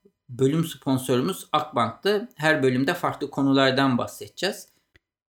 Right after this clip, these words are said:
Bölüm sponsorumuz Akbank'ın, Akbank'ta kobilerin işlerini mobilden kolayca çözmeleri için başlattığı kobi hareketinden bahsetmek istiyorum.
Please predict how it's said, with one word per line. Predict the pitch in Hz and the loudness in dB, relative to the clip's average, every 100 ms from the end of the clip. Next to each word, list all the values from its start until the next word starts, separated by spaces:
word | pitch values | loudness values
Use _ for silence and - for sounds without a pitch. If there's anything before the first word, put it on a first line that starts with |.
| - | 0
Bölüm | 139 180 185 | 4 4 2
sponsorumuz | - 135 123 - 123 117 - | 0 0 2 2 2 2 0
Akbank'ın, | 156 - 110 101 - 175 170 | -2 2 2 2 0 0 2
Akbank'ta | 160 139 139 120 127 - | 2 4 2 2 -2 -2
kobilerin | 151 123 107 110 165 | 0 2 2 2 0
işlerini | - - 135 120 | 0 -2 2 2
mobilden | 117 139 131 113 113 107 | 4 2 2 0 0 -2
kolayca | - 135 131 117 107 | -2 0 0 -2 -4
çözmeleri | 127 120 120 117 123 | -4 -2 -2 0 -2
için | 117 117 113 | -4 -4 -2
başlattığı | 117 - 110 101 - 180 190 _ _ _ _ - | -2 -2 -6 -6 -2 -2 -2 _ _ _ _ -2
kobi | 196 156 123 | 0 2 2
hareketinden | 131 120 123 - 117 160 160 | 0 -2 -4 -2 0 2 2
bahsetmek | 143 - 131 - - 147 131 | 0 0 -4 -4 -2 -2 -2
istiyorum. | - - 113 107 | -6 -6 -6 -6